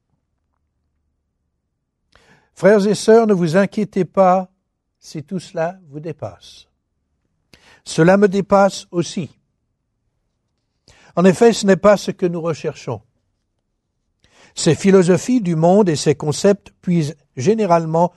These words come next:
leur origine dans des pratiques païennes et dans des cultures qui ne connaissent pas Dieu. Cela me rappelle Ésaïe deux six. Vous n'avez pas besoin de vous y reporter, mais il est écrit : « Ils sont pleins de l'Orient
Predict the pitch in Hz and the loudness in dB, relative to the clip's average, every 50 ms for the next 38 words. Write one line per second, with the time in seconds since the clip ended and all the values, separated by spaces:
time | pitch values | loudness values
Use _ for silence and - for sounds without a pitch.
0 | _ _ _ - 175 165 151 - _ 196 220 220 190 165 139 120 139 151 170 190 | _ _ _ -2 0 0 0 -2 _ -4 -2 -2 0 -2 -4 -4 -4 -6 -4 -4
1 | 196 196 _ _ _ _ 160 147 143 135 139 131 131 113 - 131 123 113 - 131 | -6 -6 _ _ _ _ -2 -2 -2 0 -2 -4 -6 -6 -4 -4 -4 -4 -6 -10
2 | 110 - _ _ _ _ _ - 120 123 127 139 151 175 214 226 233 247 240 _ | -20 -20 _ _ _ _ _ -4 -4 -2 0 0 0 0 0 -2 -4 -6 -8 _
3 | _ _ _ _ _ _ _ _ _ _ _ _ _ _ _ _ _ _ _ _ | _ _ _ _ _ _ _ _ _ _ _ _ _ _ _ _ _ _ _ _
4 | _ _ 214 208 214 254 247 208 226 196 - 220 202 180 - - 233 247 233 - | _ _ 0 2 4 2 2 2 -2 -2 -2 -4 -4 -4 -4 -6 -8 -8 -8 -10
5 | _ 233 202 196 190 - - 214 208 202 208 190 - - _ - 190 170 127 90 | _ -10 -10 -8 -10 -8 -8 -8 -8 -8 -10 -14 -16 -16 _ -6 -4 -4 -4 -6
6 | - _ _ _ 107 104 98 92 78 - _ _ _ _ _ _ _ _ _ _ | -8 _ _ _ -20 -20 -20 -20 -20 -20 _ _ _ _ _ _ _ _ _ _
7 | _ _ _ _ _ _ _ - - 190 190 220 233 226 214 214 214 202 - 233 | _ _ _ _ _ _ _ -4 0 2 4 4 4 4 4 2 2 4 4 4
8 | 226 226 226 - 185 196 196 156 170 196 196 196 196 208 214 - 131 123 160 180 | 4 4 2 0 0 0 0 2 2 2 2 2 0 -2 -4 -8 -6 -2 -2 -2
9 | 165 131 - - - 180 131 104 - - - 123 127 131 127 131 131 117 - 131 | -2 -2 -6 -10 -10 -10 -10 -10 -12 -16 -16 -12 -10 -6 -4 -4 -4 -2 -2 -2
10 | 123 123 117 131 139 143 120 113 120 110 113 110 104 - - 170 160 - _ - | -4 -4 -6 -6 -6 -6 -8 -8 -8 -8 -8 -10 -12 -4 -2 -2 -2 -2 _ -8
11 | 254 262 226 190 175 165 - - - - _ _ _ _ _ _ 190 196 220 226 | -6 -6 -4 -2 -4 -4 -4 -8 -16 -20 _ _ _ _ _ _ -2 0 0 2
12 | 196 - 208 - - - - 220 220 220 190 180 170 - - - 180 175 165 _ | 2 2 0 0 -2 -6 -8 -8 -6 -6 -8 -8 -8 -8 -6 -4 -4 -4 -6 _
13 | _ 180 180 185 185 165 180 175 185 190 180 180 180 143 131 117 107 - | _ -2 0 0 0 0 -2 -2 -2 -2 -2 -2 -4 -4 -4 -4 -4 -8